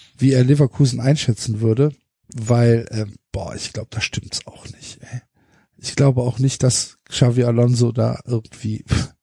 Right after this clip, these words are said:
<laughs> großartig was machen kann. Ich glaub, da stimmt's einfach hinten und vorne nicht in, in der Mannschaft.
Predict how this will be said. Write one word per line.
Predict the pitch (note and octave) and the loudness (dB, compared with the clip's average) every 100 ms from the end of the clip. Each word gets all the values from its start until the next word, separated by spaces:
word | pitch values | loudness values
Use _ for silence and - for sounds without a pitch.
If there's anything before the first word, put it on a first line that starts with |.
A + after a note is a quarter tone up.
| _ | _
<laughs> | _ _ _ _ _ - | _ _ _ _ _ -8
großartig | - A#2+ - B2+ A2 A#2+ - | 0 0 2 0 0 -2 -2
was | A2+ - | -2 2
machen | A2+ - A#2 | 0 0 -2
kann. | - A2 | -2 -2
Ich | - | -4
glaub, | - B2 - | -4 -2 0
da | A2 | -2
stimmt's | - C3+ C3 - | 0 -2 -2 -4
einfach | A#2+ - - | -6 -6 -6
hinten | - F3+ F#3 - C3+ | 0 0 0 -4 -6
und | C3 | -6
vorne | - - D3+ C#3+ | -6 -2 0 0
nicht | A#2+ C3 - - _ _ _ _ _ _ _ _ _ _ _ _ _ _ _ _ _ - | 0 -2 -2 -14 _ _ _ _ _ _ _ _ _ _ _ _ _ _ _ _ _ -2
in, | B2+ C3+ B2+ - | 0 0 -4 -8
in | B2 | -2
der | B2 A#2 | 0 2
Mannschaft. | A2+ A2+ - - - - | 2 -2 -4 -6 -10 -16